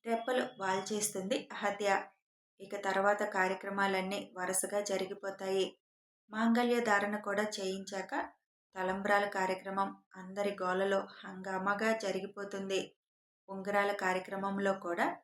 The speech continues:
అల్లరి అల్లరి భూమిదే. వచ్చిన అతిథులందరూ విందు చేసి వధూవరులను ఆశీర్వదించి వెళ్ళబోతుంటే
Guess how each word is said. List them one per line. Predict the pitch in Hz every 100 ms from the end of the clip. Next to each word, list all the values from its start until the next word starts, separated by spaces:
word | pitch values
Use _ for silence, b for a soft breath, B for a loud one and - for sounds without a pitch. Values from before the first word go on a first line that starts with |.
| _ _ _ _
అల్లరి | 185 190 196 202 202 -
అల్లరి | 196 190 233 302 - -
భూమిదే. | - 220 214 208 208 202 190 - _ _ _ _ _ _ _ -
వచ్చిన | 202 202 220 220 190
అతిథులందరూ | 185 196 196 190 190 196 185 - _
విందు | 190 196
చేసి | 208 202 196 311 403 - _ _ _ -
వధూవరులను | 208 240 247 240 226 220 226 -
ఆశీర్వదించి | 185 190 208 208 208 202 208
వెళ్ళబోతుంటే | 190 170 185 196 196 196 190